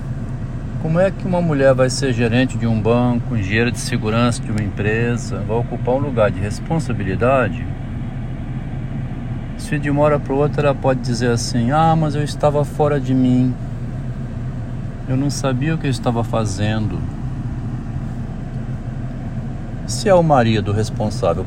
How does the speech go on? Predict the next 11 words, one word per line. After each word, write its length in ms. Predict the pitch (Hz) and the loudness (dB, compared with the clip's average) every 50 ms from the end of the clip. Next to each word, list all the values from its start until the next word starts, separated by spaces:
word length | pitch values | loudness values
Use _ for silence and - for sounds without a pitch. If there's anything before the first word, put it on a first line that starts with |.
| - - | -4 -2
por 120 | 139 127 | 0 4
ela 360 | 120 120 123 135 147 165 208 240 - - - - - - - - - - - - - - - - - - - - - - - - - - - - - - - - - - - - - - | 6 6 6 6 4 2 -2 -4 -4 -6 -6 -6 -6 -6 -6 -6 -6 -6 -6 -6 -6 -6 -4 -6 -6 -4 -4 -4 -4 -4 -4 -4 -4 -6 -6 -6 -6 -6 -6 -6 -6 -6 -6 -6 -4 -4
ir 120 | 135 139 127 | -2 0 2
lá 260 | 120 110 104 95 92 | 4 6 6 6 4
salvar 640 | - - - 131 123 117 110 98 92 107 101 95 92 | 2 0 2 4 4 4 4 4 4 4 6 6 6
a 20 | |
mulher 480 | 92 95 95 92 92 92 87 85 82 82 82 - - - - - - - - - - - - - - - - - - - - - - - - | 4 2 0 0 2 2 2 2 0 0 -4 -4 -6 -6 -6 -6 -8 -8 -8 -8 -8 -6 -6 -6 -6 -8 -8 -6 -6 -6 -6 -6 -6 -6 -2
das 240 | - 110 110 107 95 | 2 4 4 4 4
mãos 300 | 98 101 98 101 104 101 | 4 4 4 4 4 2
do 140 | - 107 110 | 2 2 4
mendigo, 640 | 113 117 117 117 113 101 98 110 123 131 135 127 - | 4 6 6 6 4 4 2 2 2 2 2 0 -4